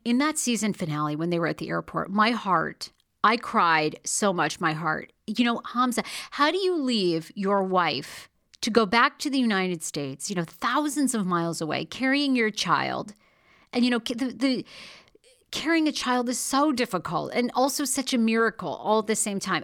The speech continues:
I mean, my heart broke for them, the beauty in their eyes. Someone like Memphis, who has loved and lost and been through hell,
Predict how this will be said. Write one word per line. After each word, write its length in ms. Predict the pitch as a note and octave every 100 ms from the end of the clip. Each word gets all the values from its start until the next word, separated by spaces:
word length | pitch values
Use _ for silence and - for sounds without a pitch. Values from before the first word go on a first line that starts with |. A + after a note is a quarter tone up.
| -
I 80 | B3
mean, 240 | B3+ A#3+
my 120 | A#3+
heart 540 | A3 - C4 C#4 - - _
broke 400 | - A3+ A#3+ B3+
for 160 | - A3
them, 340 | E3 G#2+ D#3
the 100 | F3+
beauty 580 | F3+ G#3 G#3 B3 C4 B3+
in 140 | F#3+ G3+
their 200 | F#3+ F3
eyes. 380 | E3 D3+ - - - - -
Someone 480 | - - D#4+ F4+ E4+
like 160 | D4 A#3
Memphis, 540 | A3 G3+ E3+ D3 - -
who 160 | B3+
has 420 | A#3+ A#3 A#3 A3+ -
loved 520 | A#3+ A#3 B3 C4 A#3 -
and 280 | G#3 G3+ G3+
lost 500 | G3+ G3+ F3+ - -
and 200 | F#3+ G3
been 180 | A3
through 260 | F#3+ G#3 G3
hell, 680 | - - A#3 B3 E3+ B2